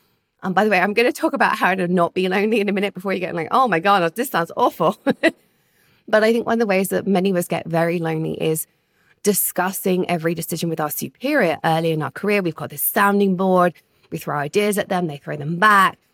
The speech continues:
If we've got a great one, they mentor and nurture us as we make these decisions and really allow us to fully understand the problem we're solving. As we move up, our boss, one, doesn't have time for that, and two, doesn't have the expertise for that.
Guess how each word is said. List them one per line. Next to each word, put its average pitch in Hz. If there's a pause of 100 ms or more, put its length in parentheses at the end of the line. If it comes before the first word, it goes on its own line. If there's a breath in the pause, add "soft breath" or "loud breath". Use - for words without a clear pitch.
(160)
If 185
we've 190
got 180
a -
great 190
one, 170
they 156
mentor 196
and 160
nurture 208
us 175
as 147
we 147
make 190
these 202
decisions 185 (560)
and 180
really 202
allow 190
us 175
to 165 (440)
fully 226
understand 185
the 151
problem 175
we're 156
solving. 277 (680)
As 196
we 208
move 180
up, 233 (320)
our 202
boss, 208
one, 208
doesn't 269
have 190
time 202
for 160
that, 160
and -
two, 233
doesn't 180
have 170
the 156
expertise -
for -
that. -